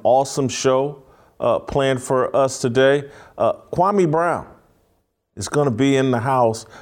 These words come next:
right here on Fearless. Uh, there's going to be an explosion of masculinity on this show today,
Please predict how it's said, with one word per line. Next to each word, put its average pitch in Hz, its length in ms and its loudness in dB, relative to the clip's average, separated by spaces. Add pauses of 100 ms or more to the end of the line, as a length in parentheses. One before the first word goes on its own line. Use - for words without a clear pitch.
(100)
right 113 200 0
here 123 240 0
on 107 200 2
Fearless. 104 600 0 (340)
Uh, 87 320 2
there's 117 260 2
going 131 220 0
to 123 60 2
be 117 460 0
an 110 140 -2
explosion 147 640 0
of 120 100 2
masculinity 123 840 0
on 101 200 0
this 101 160 0
show 107 220 0
today, 101 420 0